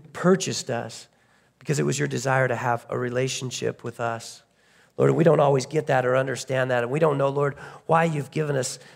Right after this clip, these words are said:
such, um, a wonderful charge in this world, a, a, a, a, an amazing privilege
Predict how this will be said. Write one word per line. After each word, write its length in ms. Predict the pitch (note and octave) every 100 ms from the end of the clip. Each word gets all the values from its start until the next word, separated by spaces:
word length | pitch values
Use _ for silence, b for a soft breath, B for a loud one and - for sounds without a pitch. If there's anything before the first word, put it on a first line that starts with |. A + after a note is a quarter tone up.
| B
such, 500 | - E3 E3 - - b b _
um, 400 | C#3 C#3+ C3 A#2+ A2+ _ _ G#2
a 80 | C3
wonderful 460 | C#3+ D3 C#3+ - A#2+
charge 580 | - B2+ A2+ A2+ - -
in 140 | B2
this 220 | A#2 -
world, 300 | C3+ B2 A#2
a, 180 | A2+ A2+ B B
a, 60 | C3
a, 40 |
a, 480 | - C3 B2 B2 A#2+ - B2+
an 80 |
amazing 560 | B2+ C3+ C#3 D3 C3+ A#2
privilege 720 | - C#3+ D3 B2 A#2 - -